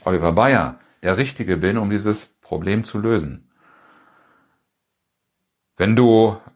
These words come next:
ein vertrauensschädigendes Verhalten bei Menschen beobachtest, dann hat das oft was damit zu tun, dass sie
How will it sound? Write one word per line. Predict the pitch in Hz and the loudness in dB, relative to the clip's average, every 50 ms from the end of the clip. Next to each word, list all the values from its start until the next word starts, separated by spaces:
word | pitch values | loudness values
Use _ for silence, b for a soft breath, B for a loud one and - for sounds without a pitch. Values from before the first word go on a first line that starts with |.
| _ - | _ -2
ein | 76 95 98 95 98 95 92 - - _ _ | 0 0 0 0 -2 -4 -6 -8 -16 _ _
vertrauensschädigendes | - - - 80 - - - 87 113 127 135 135 131 - - - - - - - - - - - 104 101 - - - - 120 123 123 123 117 110 104 104 - | -16 -6 -6 -6 -6 -4 -2 -2 0 0 0 -4 -6 -8 -12 -18 -20 -20 -20 -20 -20 -12 -6 -4 -2 -2 -2 -4 -2 0 0 0 0 0 -2 -2 -2 -2 -2
Verhalten | - 101 87 98 104 113 123 123 113 98 | -2 -4 0 0 0 0 0 -2 -4 -2
bei | 82 80 | -2 -2
Menschen | 76 76 73 78 - - - 78 73 73 | -2 -2 -2 -4 -6 -8 -8 -8 -8 -6
beobachtest, | - - 85 85 78 80 71 - - 85 - - | -6 -6 -6 -4 -2 -4 -4 -4 -8 -14 -10 -8
dann | 90 85 | -6 -6
hat | 92 104 - | -6 -4 -4
das | 98 - - | -6 -6 -2
oft | - 110 110 - - | 0 0 0 0 -2
was | - 92 92 - | -4 -4 -4 -2
damit | 95 92 98 95 - | -4 -2 -2 -4 -4
zu | - 92 | -6 -8
tun, | 85 - - 95 98 95 | -8 -6 -6 -4 -2 0
dass | 90 85 82 - | -2 -2 -4 -4
sie | 90 87 85 82 82 | -6 -6 -6 -6 -6